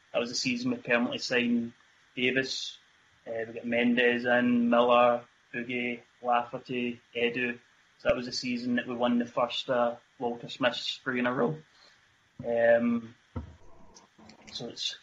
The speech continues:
all those players we signed sort of form the, the base of that three in a row run. Uh, we won the league that season, we won the Scottish Cup. Unfortunately, get beat in the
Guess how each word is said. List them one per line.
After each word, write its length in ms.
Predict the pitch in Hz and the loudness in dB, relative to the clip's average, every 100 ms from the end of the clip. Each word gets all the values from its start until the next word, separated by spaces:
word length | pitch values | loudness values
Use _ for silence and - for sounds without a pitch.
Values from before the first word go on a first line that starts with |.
| - | -4
all 140 | 135 | 0
those 180 | 131 120 | 0 -2
players 320 | - 120 120 131 | -4 -2 0 0
we 60 | |
signed 360 | - 127 127 123 - - | -4 -2 -2 -4 -14 -12
sort 200 | - 104 | -6 -6
of 60 | - | -4
form 320 | 127 120 120 | -2 0 0
the, 220 | 120 117 - - | 0 -4 -12 -20
the 60 | |
base 360 | - 117 120 - | -14 -12 -10 -4
of 60 | 123 | 0
that 200 | 123 - | 0 -2
three 140 | 131 | -4
in 80 | 123 | -2
a 60 | 123 | -2
row 160 | 123 | -4
run. 300 | 127 131 135 - _ _ _ _ - - - | 0 0 0 -6 _ _ _ _ -20 -20 -14
Uh, 280 | 117 113 113 | -8 -6 -6
we 80 | 117 | -2
won 160 | 117 120 | 2 4
the 80 | 120 | 2
league 180 | 120 131 | 2 4
that 220 | 123 - | 4 4
season, 560 | - 123 123 127 123 | -4 -4 -2 0 0
we 60 | 120 | 0
won 180 | 120 120 | 0 -2
the 80 | 120 | -2
Scottish 500 | - 123 123 117 - | -2 -2 -2 -8 2
Cup. 260 | 127 - - _ - - | 4 4 -2 _ -14 -8
Unfortunately, 600 | 123 120 123 120 120 120 | -6 -6 -8 -8 -10 -12
get 140 | 117 | -12
beat 160 | 123 - | -10 -6
in 140 | 120 | -2
the 240 | 120 117 | 0 0